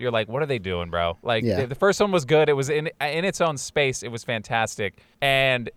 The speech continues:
Speaker 1: they came out the, the twenty-two Jump Street. You watch it, and then you're like, "Wait a minute. It's still fun. Like, it's still
Speaker 2: <laughs>
Speaker 1: funny. It's so ridiculous, and it's still a good time." I was, if you looked at the ratings for this movie, like, the Rotten Tomatoes, I M D B scores,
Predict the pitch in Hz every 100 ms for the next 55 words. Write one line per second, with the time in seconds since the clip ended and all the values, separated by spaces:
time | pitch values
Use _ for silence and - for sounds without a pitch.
0 | - 139 151 214 220 165 156 - 151 170
1 | 170 143 233 185 175 139 151 139 131 _
2 | - 143 131 131 247 - 156 113 - 139
3 | 165 180 175 156 147 165 233 165 143 135
4 | 123 - _ 214 226 - 262 247 185 226
5 | 180 101 95 175 233 240 247 208 208 214
6 | 226 190 170 185 190 - 196 - 208 160
7 | - 226 254 220 185 208 202 147 135 -
8 | - 147 156 151 - 208 214 160 165 127
9 | 156 165 135 117 123 214 311 254 185 175
10 | 226 285 294 247 196 143 135 135 135 113
11 | - 110 98 95 95 90 - - - 127
12 | 127 123 131 113 135 185 170 160 170 165
13 | 160 156 147 165 156 175 160 151 139 143
14 | - 151 135 123